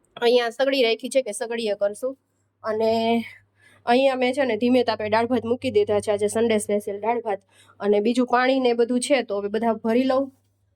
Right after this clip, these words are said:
સિંધુ નમક છે કાઢી લઉં, એ બધું કરી લઉં. એટલે એ બધી પ્રિપેરેશન થઈ જાય, ત્યાં પાથરી લઉં, એવું બધું કરી લઉં એટલે ફટાફટ થઈ જાય. ને પાણીની ડોલું છે એ ભરી લઉં એટલે ત્રણ ચાર પાણીએ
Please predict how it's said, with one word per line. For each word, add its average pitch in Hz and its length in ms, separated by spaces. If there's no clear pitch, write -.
સિંધુ 240 360
નમક 240 280
છે 240 160
કાઢી 233 320
લઉં, 269 280
એ 214 60
બધું 220 280
કરી 269 220
લઉં. 247 280
એટલે 202 180
એ - 20
બધી 226 220
પ્રિપેરેશન 240 600
થઈ 240 180
જાય, 233 160
ત્યાં 196 160
પાથરી 262 400
લઉં, 262 180
એવું 233 160
બધું 233 220
કરી 262 200
લઉં 208 200
એટલે 247 320
ફટાફટ 247 580
થઈ 254 160
જાય. 240 220
ને 214 100
પાણીની 233 460
ડોલું 247 300
છે 254 100
એ 226 80
ભરી 247 200
લઉં 220 160
એટલે 214 160
ત્રણ 226 240
ચાર 226 180
પાણીએ 220 340